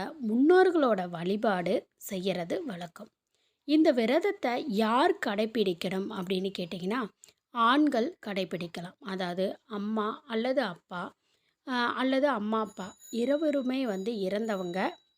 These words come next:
இந்த அமாவாசையை கண்டிப்பா வந்து வழிபடணும்.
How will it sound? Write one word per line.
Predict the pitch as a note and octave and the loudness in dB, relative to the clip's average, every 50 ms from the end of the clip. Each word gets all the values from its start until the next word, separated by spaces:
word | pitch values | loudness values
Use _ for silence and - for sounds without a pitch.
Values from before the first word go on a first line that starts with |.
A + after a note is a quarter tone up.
| _ - | _ -10
இந்த | G#3 G#3 G3+ G3 F#3+ A3 B3 E4 - _ _ _ _ _ _ _ - | -6 -4 -4 -2 -2 -2 -2 -4 -4 _ _ _ _ _ _ _ -12
அமாவாசையை | A3 G3 G3+ G#3+ A#3 A#3+ E4+ - G#3+ F#3+ F#3+ - - G#3 F3+ G3+ A#3+ D#4 F4 - _ _ | -8 -4 -2 0 0 0 0 -2 -2 -4 -4 -4 -4 -2 0 0 0 0 -2 -4 _ _
கண்டிப்பா | - - G3 G#3 G#3 G#3 A#3 A#3 A3+ B3+ B3+ A#3+ | -14 -8 -4 -4 -2 0 -2 -2 0 2 2 2
வந்து | G#3+ F#3+ F#3+ F#3+ C4+ F#4 G#4+ F#4 - _ _ _ _ _ _ _ _ _ _ _ _ _ _ _ _ _ _ _ _ _ _ _ _ _ _ _ _ - | 2 0 0 2 2 0 0 -2 -12 _ _ _ _ _ _ _ _ _ _ _ _ _ _ _ _ _ _ _ _ _ _ _ _ _ _ _ _ -10
வழிபடணும். | A#3 G#3+ G#3 G3+ G3 G3 F#3 F3 F3 F3 F#3+ G#3 | -4 -2 0 0 0 0 -2 -4 -4 -6 -8 -10